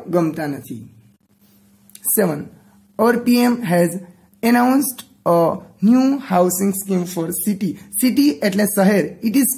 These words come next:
called blank development. અહીંયા બતાવેલું છે શહેરી, શહેરીકરણ માટે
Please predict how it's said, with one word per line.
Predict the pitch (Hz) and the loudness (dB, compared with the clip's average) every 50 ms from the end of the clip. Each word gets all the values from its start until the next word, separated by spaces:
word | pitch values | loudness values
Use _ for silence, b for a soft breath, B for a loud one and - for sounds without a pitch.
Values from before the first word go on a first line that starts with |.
| - | 0
called | 226 196 160 147 147 143 165 | 2 4 4 2 0 -2 -2
blank | 175 214 220 220 226 220 | 0 2 2 2 0 0
development. | 202 196 190 175 165 160 160 170 165 139 135 - B B B B B B B - | 2 2 4 4 4 2 0 -2 -6 -6 -6 -10 B B B B B B B -2
અહીંયા | 220 240 254 254 | 0 0 2 2
બતાવેલું | 233 247 - 226 220 226 226 226 214 | 2 2 2 2 4 4 4 2 0
છે | - 214 - - - | -2 -4 -6 -8 -10
શહેરી, | - - 254 240 226 233 220 165 - - - - | -6 -2 2 4 4 4 2 0 -2 -4 -6 -2
શહેરીકરણ | 220 214 220 233 220 240 233 226 233 233 | 0 2 2 2 2 0 0 0 2 2
માટે | 226 214 202 214 | 2 2 0 0